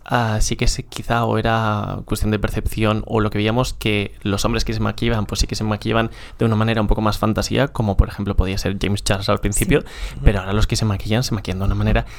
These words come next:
Speaker 1: increíble de,
Speaker 2: Mm.
Speaker 1: de absolutamente todas las maneras.
Speaker 2: Claro, o sea, puedes encontrar, pues, chicos que a, a diario han empezado a utilizar maquillaje, igual que las chicas de,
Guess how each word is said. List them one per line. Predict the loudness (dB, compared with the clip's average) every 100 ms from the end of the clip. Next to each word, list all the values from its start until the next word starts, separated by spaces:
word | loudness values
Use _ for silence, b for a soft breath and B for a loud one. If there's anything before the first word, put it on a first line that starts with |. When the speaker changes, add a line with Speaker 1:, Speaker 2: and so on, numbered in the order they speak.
| B B -2
Speaker 1:
increíble | 2 2 2 0 0 0 0 -2
de, | -6 -2 0 0 0 -6
Speaker 2:
Mm. | -2
Speaker 1:
de | -2
absolutamente | -2 -4 -2 -2
todas | -2
las | -2
maneras. | -2 -2 -2 -8 0
Speaker 2:
Claro, | 2 4
o | 2
sea, | 0 2
puedes | 2 2 0
encontrar, | 0 2 4 2 2
pues, | 0 0 -6
chicos | -4 0 0
que | 0 2 4 4 2 0
a, | 2 2
a | 2
diario | 4 6 6 4
han | 4
empezado | 2 2 4 6
a |
utilizar | 6 4 4 4
maquillaje, | 2 4 2 4
igual | 2 2
que | 2
las | 2 0
chicas | 0 2 4 0
de, | -2 -4